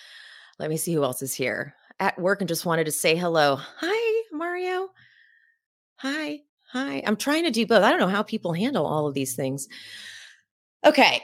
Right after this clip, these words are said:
let's go into, let's get back into this. Sorry, I'm getting distracted by the chats. When they're getting ready, Mirage talks about her hosting experience.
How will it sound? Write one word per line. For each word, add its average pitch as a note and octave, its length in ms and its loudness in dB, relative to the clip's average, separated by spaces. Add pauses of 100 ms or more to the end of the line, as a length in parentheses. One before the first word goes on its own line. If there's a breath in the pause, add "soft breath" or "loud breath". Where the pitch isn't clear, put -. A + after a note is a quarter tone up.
(100)
let's D4 380 6
go B3+ 260 10
into, A#3 520 6
let's A3 160 4
get A#3 140 4
back G3+ 200 6
into E3 160 2
this. C3+ 200 0
Sorry, D#3 160 6
I'm D3 60 4
getting D#3 180 0
distracted - 420 -4
by B2+ 120 0
the C#3 80 -6
chats. - 560 0
When A#3 240 8
they're B3+ 100 10
getting E4+ 320 8
ready, G#3 460 6
Mirage G3 600 2
talks G3 240 0
about F3+ 160 2
her E3+ 120 -4
hosting C#3 400 -4
experience. - 920 -8